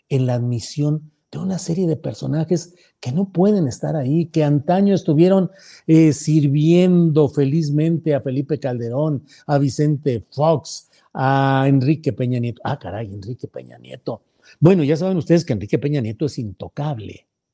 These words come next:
Enrique Peña Nieto no es Enrique Peña Nieto, es el licenciado Enrique Peña Nieto. Así le dice el propio presidente López Obrador, quien lo ha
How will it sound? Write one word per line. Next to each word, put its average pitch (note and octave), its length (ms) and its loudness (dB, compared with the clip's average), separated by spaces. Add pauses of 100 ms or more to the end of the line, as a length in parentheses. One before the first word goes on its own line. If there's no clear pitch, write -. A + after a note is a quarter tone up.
(120)
Enrique - 280 -4
Peña D#3+ 200 0
Nieto E3 340 2 (240)
no A3 260 6
es A3+ 240 2
Enrique D#3 360 0
Peña D3+ 240 2
Nieto, C3+ 400 -2 (180)
es F3 320 0
el D3+ 220 2
licenciado D3+ 1000 -2 (200)
Enrique B2 420 -6
Peña B2+ 260 -8
Nieto. D#3 440 -6 (280)
Así G2+ 240 -14
le C3 140 -6
dice E3 480 -4 (200)
el F#2+ 200 -10
propio A2+ 560 -6
presidente G#2+ 560 -8
López A#2+ 280 -8
Obrador, E3 540 0 (320)
quien A2 240 4
lo G#2+ 180 4
ha C3 520 4